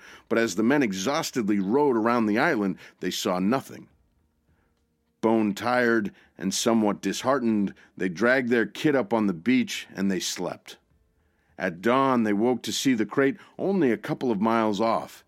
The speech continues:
In their fatigue, the men had rowed past the anchored ship several times, never even noticing her. The crate sailed away, probably assuming something had held the men up. Lyon,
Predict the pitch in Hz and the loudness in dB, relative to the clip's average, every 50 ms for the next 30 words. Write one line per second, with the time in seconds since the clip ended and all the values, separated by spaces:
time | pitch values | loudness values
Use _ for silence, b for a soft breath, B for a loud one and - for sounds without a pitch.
0 | B B B B B B 113 127 131 127 117 - - 120 - - - 214 220 196 | B B B B B B 2 2 2 2 0 -2 -6 -6 -4 -2 -2 0 0 0
1 | 151 123 117 123 123 151 160 147 135 131 113 104 113 135 135 127 117 98 - - | -2 0 0 0 2 2 2 0 0 -2 -2 0 0 2 2 0 0 -2 -4 -4
2 | 156 170 - - - - 117 117 127 143 143 - - 117 98 - - - 143 135 | -4 -2 -2 -4 -4 -2 0 2 2 2 0 0 0 -2 -2 -2 -2 0 0 0
3 | - - B B B B B - - 156 175 156 147 123 101 - 131 151 143 127 | -2 -6 B B B B B -2 0 0 2 2 0 0 0 -2 -2 0 2 2
4 | 110 98 87 80 87 104 117 135 156 160 151 160 160 156 - - 135 127 127 123 | 0 0 -2 -4 -2 0 2 2 2 2 2 2 0 -2 -2 0 0 0 2 2
5 | 131 120 110 113 135 180 196 156 135 - - 95 85 78 - 71 - _ _ _ | 2 2 4 4 4 2 2 2 0 -2 -4 -8 -8 -8 -12 -14 -18 _ _ _
6 | _ _ _ _ _ _ _ _ _ _ _ _ _ _ _ _ _ _ _ _ | _ _ _ _ _ _ _ _ _ _ _ _ _ _ _ _ _ _ _ _
7 | _ _ _ _ - - 98 - - 151 151 139 104 - - 143 131 120 107 110 | _ _ _ _ -12 -12 -6 0 0 2 2 0 0 0 2 2 2 2 2 2
8 | 110 131 139 131 120 113 104 104 B B B B B - 156 160 180 156 143 120 | 2 4 4 4 2 2 0 -2 B B B B B 0 0 2 2 2 2 2
9 | 120 117 107 101 98 - - 139 139 131 127 117 110 - - 123 120 107 110 104 | 2 2 2 0 0 0 2 4 4 4 4 2 0 0 0 0 0 0 0 0
10 | 98 95 95 110 92 120 120 117 98 101 98 98 101 95 95 101 95 73 - - | 0 0 -2 0 0 0 0 0 2 2 2 2 2 2 2 2 0 -2 -4 -8
11 | - _ b b b b b b b b b b b b - 110 135 139 131 120 | -20 _ b b b b b b b b b b b b 0 0 2 2 2 2
12 | 113 117 127 131 120 113 101 | 2 2 0 -2 -4 -8 -12